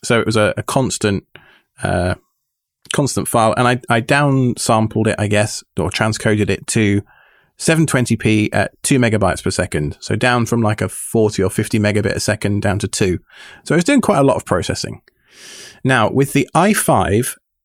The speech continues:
at, uh, s-, this is software transcoding only. Uh, this was with no drives connected, by the way.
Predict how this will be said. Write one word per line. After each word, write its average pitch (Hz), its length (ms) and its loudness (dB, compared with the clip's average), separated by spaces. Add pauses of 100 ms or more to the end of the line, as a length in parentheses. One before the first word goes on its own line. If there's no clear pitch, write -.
(160)
at, - 560 -4
uh, 95 320 0
s-, - 160 -8
this - 180 -2
is - 100 -2
software 156 420 0
transcoding 127 640 0
only. 101 540 0 (800)
Uh, 95 320 2 (300)
this 147 180 2
was 151 120 0
with 139 120 2
no 151 160 4
drives 107 320 2
connected, - 480 -4
by - 100 -2
the 101 100 -2
way. - 260 -4